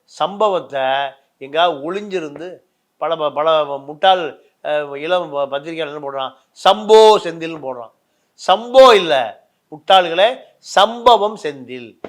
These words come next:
ரவுடிக பாஷையில கொலைக்கு என்ன பேரு? ஒரு சம்பவம் பண்ணிட்டான்டா. இவன் ஒரு நாலு சம்பவம் பண்ணியிருக்கான். அவ்வளோ, அது, அது மெரிட்டு. இப்ப எப்படி, இப்ப பி எல், எம் எல்,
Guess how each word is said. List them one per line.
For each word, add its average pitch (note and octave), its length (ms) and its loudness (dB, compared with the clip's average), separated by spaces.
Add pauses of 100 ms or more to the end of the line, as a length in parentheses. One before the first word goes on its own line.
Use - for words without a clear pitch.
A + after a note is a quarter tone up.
(220)
ரவுடிக A3+ 460 0
பாஷையில F3+ 720 0 (360)
கொலைக்கு G#3 340 -2
என்ன G3 200 -4
பேரு? G#3+ 420 -4 (920)
ஒரு D3+ 160 -12
சம்பவம் G#3+ 380 -2
பண்ணிட்டான்டா. D#3+ 380 -4 (480)
இவன் F3 160 -6
ஒரு E3 80 -4
நாலு G3 220 4
சம்பவம் G3+ 360 -2
பண்ணியிருக்கான். C#3 360 -8 (1700)
அவ்வளோ, F3 100 0
அது, E3+ 240 4
அது F3+ 160 4
மெரிட்டு. F3+ 600 -4 (180)
இப்ப F3 140 -12
எப்படி, G3 160 -4
இப்ப F3+ 200 -4
பி F3 300 -6
எல், B2+ 220 -8 (300)
எம் F#3 280 -8
எல், D3 300 -4